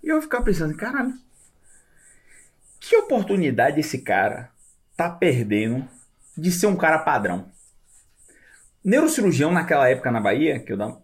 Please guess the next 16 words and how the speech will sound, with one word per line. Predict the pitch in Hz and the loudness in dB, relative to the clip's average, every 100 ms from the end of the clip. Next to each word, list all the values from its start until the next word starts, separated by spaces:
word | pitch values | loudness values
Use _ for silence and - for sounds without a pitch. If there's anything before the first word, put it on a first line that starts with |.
| _ | _
pô, | 262 | -4
tinha | 440 | -4
pouquíssimos | - 381 - 247 254 151 120 | -2 -6 -2 -4 -2 -2 0
neurocirurgiões. | 113 104 104 92 82 - _ - - - | -2 -4 -8 -8 -10 -14 _ -20 -20 -20
Se | - - | -10 -2
você | 453 403 269 214 | 2 4 4 2
dá | 208 | 2
um | 214 | 2
plantão | 180 160 147 | 0 0 0
desse | 107 98 - - - _ _ _ | 0 -2 -4 -14 -18 _ _ _
e | 156 | 0
você | 151 160 | 0 0
conversa | 165 139 139 | -2 -2 -2
com | - | -2
o | 123 | 0
diarista | 107 95 95 - | 2 2 0 -4